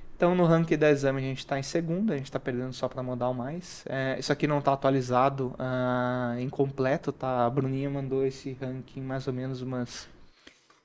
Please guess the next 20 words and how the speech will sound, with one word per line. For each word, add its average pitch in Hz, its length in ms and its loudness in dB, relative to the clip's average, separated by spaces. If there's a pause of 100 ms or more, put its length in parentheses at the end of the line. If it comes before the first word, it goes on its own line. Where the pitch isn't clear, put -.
(260)
quinze 156 400 2
pras 131 260 2
dezoito 131 480 -2
horas, 156 440 -4
tá? 139 180 -6
Então, 135 320 -12 (180)
tem 131 140 -2
uma, 123 340 -4 (520)
tem 131 100 -4
uma 123 80 -2
diferença 139 560 -4
com 139 100 -6
relação 131 380 -4
ao 131 40 -4
resultado 127 260 -6
que - 80 -12
eu - 20 -10
acabei 135 220 -4
de 143 60 -4
mostrar. 147 380 -4